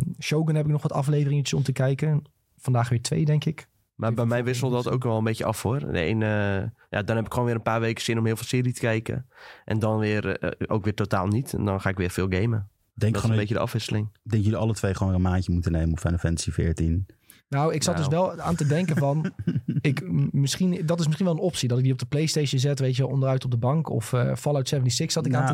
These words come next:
Speaker 1: denken, want
Speaker 3: die
Speaker 1: ja,
Speaker 3: is
Speaker 1: de
Speaker 3: ook echt
Speaker 1: Fallout
Speaker 3: leuk.
Speaker 1: hype is er wel. Maar ik wil dus niet Fallout vier nog een keer spelen voordat die upgrade, eh,
Speaker 3: Ja.
Speaker 1: uit is. Daar wil ik, ja, d-, daar wil ik op wachten.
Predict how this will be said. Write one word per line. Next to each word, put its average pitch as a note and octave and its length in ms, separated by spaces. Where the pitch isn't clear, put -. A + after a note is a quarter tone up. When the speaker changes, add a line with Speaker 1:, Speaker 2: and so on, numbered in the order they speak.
Speaker 1:
denken, E3 320
want B2 140
Speaker 3:
die B2 80
Speaker 1:
ja, - 60
Speaker 3:
is A#2 60
Speaker 1:
de G#2+ 60
Speaker 3:
ook A#2+ 100
echt C3+ 100
Speaker 1:
Fallout - 200
Speaker 3:
leuk. C3+ 80
Speaker 1:
hype D3 160
is C3 100
er B2+ 80
wel. C#3 300
Maar C3 100
ik B2+ 60
wil C#3+ 100
dus C#3+ 140
niet D#3+ 180
Fallout C3+ 300
vier E3 140
nog D3+ 120
een - 60
keer C3 100
spelen C3 340
voordat C#3+ 300
die A#2+ 280
upgrade, D#3+ 560
eh, G2+ 120
Speaker 3:
Ja. D#3 180
Speaker 1:
uit D#3+ 180
is. F#3+ 320
Daar B2+ 140
wil B2+ 100
ik, A#2+ 200
ja, A2 220
d-, C3+ 180
daar A#2+ 220
wil C3 120
ik B2+ 100
op A#2+ 100
wachten. E3 380